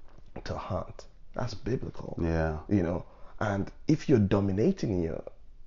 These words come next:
Speaker 1: area, um, your career of, of, of career, people would look at it. Uh, unfortunately, that's not the,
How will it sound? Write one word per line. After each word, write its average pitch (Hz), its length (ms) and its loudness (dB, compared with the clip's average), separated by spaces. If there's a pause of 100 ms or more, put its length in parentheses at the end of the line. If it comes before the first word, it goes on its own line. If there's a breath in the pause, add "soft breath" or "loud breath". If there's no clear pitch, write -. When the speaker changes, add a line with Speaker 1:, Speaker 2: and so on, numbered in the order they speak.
(260)
Speaker 1:
area, 135 420 2 (520)
um, 85 280 -2
your 76 140 0
career - 520 -4
of, - 220 0
of, 92 200 -2
of - 160 -6
career, - 460 0 (400)
people - 320 2
would 165 140 8
look 170 220 4
at - 140 2
it. - 160 -6 (920)
Uh, 95 140 0
unfortunately, 208 680 4
that's - 300 -4
not 180 160 0
the, 170 80 -4